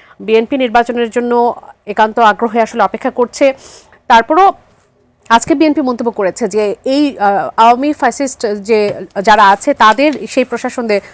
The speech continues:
সুষ্ঠু নির্বাচন করা সম্ভব না। জামাত বলছে পিআর ছাড়া তারা আসলে কোনোভাবে নির্বাচনে তারা যাবে না। এনসিপি বলছে গণপরিষদের নির্বাচনের কথা, এবং জুলাই সনদ, জুলাই সনদ নিয়ে এখনো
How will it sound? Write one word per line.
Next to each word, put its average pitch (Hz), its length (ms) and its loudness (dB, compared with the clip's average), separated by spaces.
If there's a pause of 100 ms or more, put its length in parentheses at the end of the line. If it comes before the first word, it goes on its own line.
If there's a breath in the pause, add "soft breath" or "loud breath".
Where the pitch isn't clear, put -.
(100)
সুষ্ঠু - 280 -8
নির্বাচন 202 360 -2
করা 185 180 -2
সম্ভব 175 400 -4
না। 156 160 -6 (320 soft breath)
জামাত 202 320 2
বলছে 196 300 -4
পিআর 240 300 2
ছাড়া 202 240 -2
তারা 180 200 0
আসলে 175 240 -6
কোনোভাবে 180 380 -4
নির্বাচনে 170 420 -4
তারা 160 200 -6
যাবে 165 260 -2
না। 160 140 -4 (320 loud breath)
এনসিপি 262 460 2
বলছে 208 280 -4
গণপরিষদের 190 600 -2
নির্বাচনের 170 480 -2
কথা, 170 320 0
এবং 190 220 -4
জুলাই 208 220 4
সনদ, 202 220 -4 (260 loud breath)
জুলাই 339 240 6
সনদ 349 340 2
নিয়ে 339 140 4
এখনো 277 300 0